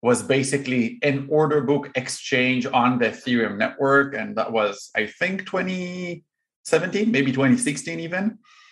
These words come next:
But that was basically, well, you know, people put, like, like, asks and bids and whatnot. And every time you do that, you need to make a transaction on chain. And that actually doesn't work. Okay, so, so we can talk about blockchains a bit and how they work,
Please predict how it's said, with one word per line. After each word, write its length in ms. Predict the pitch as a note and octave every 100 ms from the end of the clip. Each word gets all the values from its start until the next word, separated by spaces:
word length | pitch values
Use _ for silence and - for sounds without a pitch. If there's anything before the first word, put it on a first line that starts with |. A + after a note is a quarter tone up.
| _ _ -
But 120 | C#3
that 180 | F#3 D#3+
was 140 | F3+
basically, 480 | B2 E3 E3 C#3+ D3
well, 200 | D#3+ D#3
you 60 | E3
know, 220 | B2 - -
people 280 | C#3 C#3+
put, 140 | C#3+ D3
like, 320 | D#3 A#2 A#2 -
like, 380 | A2+ A2 G#2+ - _ B2+
asks 360 | B2+ A#2+ -
and 160 | A#2 G#2+
bids 400 | B2 A#2+ A#2 - -
and 120 | A2+
whatnot. 400 | C#3+ C#3+ - - - _ C#3
And 180 | C#3
every 260 | D#3+ D#3 D#3
time 240 | - C#3+
you 120 | C3+ A#2+
do 160 | F3
that, 260 | C3+ B2 A2+ -
you 160 | A2+
need 220 | B2 B2+ -
to 60 |
make 160 | A#2+ A#2+
a 40 |
transaction 720 | - A2+ G#2+ G#2 A2+ - G#2 -
on 280 | G2 G2 F#2+
chain. 320 | - F#2 - - _ _ _ -
And 160 | C#3+
that 200 | F#3+ -
actually 380 | F#3+ G3 G3+ D#3+
doesn't 340 | B2+ A2+ - -
work. 220 | - - -
Okay, 180 | D3+ D3+
so, 380 | D3+ A#2+ A#2 - _ -
so 400 | - A2+ G#2+ A2
we 80 | C#3+
can 140 | D3
talk 200 | C3 B2
about 220 | G#2+ G2
blockchains 420 | A#3 B3+ B3+ G#3+
a 60 | D#3
bit 260 | C#3+ C3 A#2
and 100 | G#2
how 220 | A#2+ A2+
they 140 | G#2+ B2+
work, 400 | B2+ B2 -